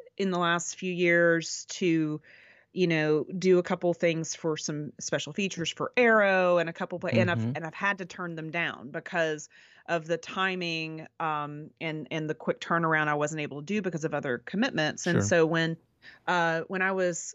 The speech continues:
Speaker 1: uh, contacted by, um, Powerhouse,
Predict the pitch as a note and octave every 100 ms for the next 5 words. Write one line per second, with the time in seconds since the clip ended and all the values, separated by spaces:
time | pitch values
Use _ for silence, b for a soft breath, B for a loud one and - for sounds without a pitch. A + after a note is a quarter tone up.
0 | - E3+ D#3+ - G#3 A3 G#3+ G#3+ F#3 -
1 | E3 D#3 E3 D#3 D#3 D3 D#3 - D#3+ D#3
2 | D3+ D3+ D3+ - - - F#3 F3+ E3+ E3
3 | D3 C#3+ D#3+ -